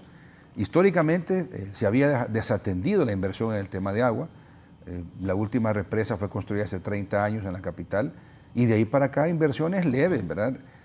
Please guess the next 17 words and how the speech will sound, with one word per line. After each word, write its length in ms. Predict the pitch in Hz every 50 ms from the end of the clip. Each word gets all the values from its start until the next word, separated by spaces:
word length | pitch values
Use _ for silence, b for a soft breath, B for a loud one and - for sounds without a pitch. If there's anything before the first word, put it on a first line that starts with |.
| B B B
Ni 140 | 107 123
siquiera 680 | 110 95 107 98 - - 113 117 135 151 151 131 110 101
en 160 | 80 104 104 101
el 60 | 104
mantenimiento 640 | 101 101 92 - 113 98 95 92 95 110 113 - 143
de 40 |
las 100 | 127 120
plantas 280 | - - 101 117 127 135
de 80 | 117 113
tratamiento, 560 | 90 104 95 - 87 98 127 160 143 131 98
que 60 | 101
son 120 | 95 101 92
cosas 240 | - 117 110 120 113
tan 200 | - 107 98 90
básicas 340 | 107 113 110 135 120 113
y 40 | 98
tan 120 | 87 95